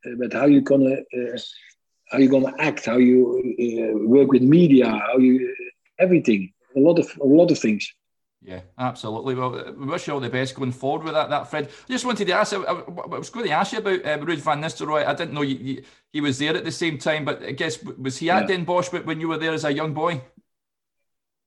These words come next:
Speaker 1: No, no. When I came back from Belgium, he was there.
Speaker 2: Yeah.
Speaker 1: So we played with each other, and, uh, at that time he asked, "How is Scotland? How is this and how is that?" So, yeah, it's, it's upside down. And,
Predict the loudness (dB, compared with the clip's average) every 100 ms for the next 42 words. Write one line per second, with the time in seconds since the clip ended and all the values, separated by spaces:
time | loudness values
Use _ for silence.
0 | _ -10 2 4 6 6 4 4 4 2
1 | 2 2 2 2 6 6 4 2 2 2
2 | 2 0 -2 -8 _ _ _ -12 -12 -12
3 | _ -10 -4 -2 -2 -2 -2 0 -2 -2
4 | -2 -2 -4 -6 -8 -8 -6 -4 -4 -6
5 | -8 -12 -18 _ -20 -20 -12 -2 0 2
6 | 2 4 4 0 -2 0 2 2 4 2
7 | 2 0 -2 -2 0 2 0 0 -2 -2
8 | -2 -4 -6 _ -8 -4 -4 -8 _ -6
9 | -2 0 2 0 -2 -4 -4 -8 -10 -4
10 | -2 0 0 0 -4